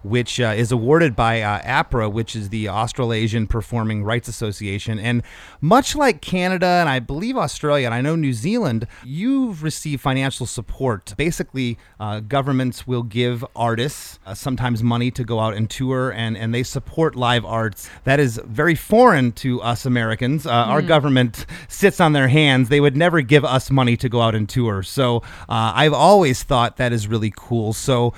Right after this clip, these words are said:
Speaker 1: I guess the, they've funded three tours through marketing development grants. Like, and I wish, I wish we had something like that here.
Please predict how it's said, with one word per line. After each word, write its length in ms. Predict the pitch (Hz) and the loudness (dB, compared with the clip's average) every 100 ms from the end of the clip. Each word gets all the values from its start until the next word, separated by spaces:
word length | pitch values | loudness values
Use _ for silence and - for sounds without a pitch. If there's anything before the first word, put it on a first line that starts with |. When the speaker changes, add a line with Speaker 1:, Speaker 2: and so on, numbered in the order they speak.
| 101 | -4
Speaker 1:
I 140 | 117 | -4
guess 260 | 120 151 - | -2 -2 -4
the, 520 | 110 104 104 104 101 | -8 -8 -8 -8 -8
they've 180 | 104 123 | -4 -4
funded 400 | - 151 135 117 | 0 0 0 -4
three 240 | - 143 | -4 -2
tours 500 | 131 - 151 139 120 104 | -2 0 0 2 0 -2
through 200 | 156 139 | 2 4
marketing 400 | 123 120 113 107 | 4 4 2 0
development 540 | 110 117 120 107 101 | 2 2 2 0 -4
grants. 560 | 104 107 98 90 - - - | -2 -2 -2 -6 -12 -16 -14
Like, 140 | 87 | -8
and 80 | 107 | -6
I 40 | |
wish, 300 | 107 123 - | -4 -6 -6
I 80 | 120 | -6
wish 220 | 123 - | -4 -4
we 80 | 123 | -2
had 180 | 120 120 | -2 -2
something 220 | 113 101 | -4 -4
like 140 | 101 | -4
that 140 | 92 95 | -4 -4
here. 260 | 95 87 | -4 -6